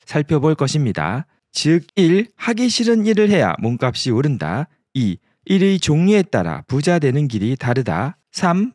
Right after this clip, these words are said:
돈과 먼저 친해져라. 사 시간이 돈이 되게 만들어라. 오 삶의 우열은 돈으로 가려지는 것이 아니다. 육 주식 투자는 쓸 일이 없는 여유 자금으로 하라. 칠 부자가 되려면 좁은 문으로 가라.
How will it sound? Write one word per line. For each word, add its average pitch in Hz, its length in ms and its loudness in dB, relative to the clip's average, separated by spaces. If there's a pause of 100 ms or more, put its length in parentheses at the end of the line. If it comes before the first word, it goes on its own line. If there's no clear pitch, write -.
돈과 214 400 2
먼저 151 340 2
친해져라. 131 680 -2 (180)
사 110 340 0
시간이 185 580 0
돈이 156 280 2
되게 147 240 2
만들어라. 117 640 0 (380)
오 131 320 2 (140)
삶의 185 580 2
우열은 110 640 2
돈으로 123 400 2
가려지는 120 480 -2
것이 113 200 -2
아니다. 113 500 -2 (260)
육 113 160 0 (160)
주식 156 320 -2
투자는 143 420 0
쓸 208 340 -2
일이 208 220 2
없는 95 420 0
여유 120 260 2
자금으로 127 480 -2
하라. 82 260 -4 (120)
칠 90 260 -4 (300)
부자가 165 440 2
되려면 123 520 0
좁은 151 340 0
문으로 127 420 2
가라. 78 320 -4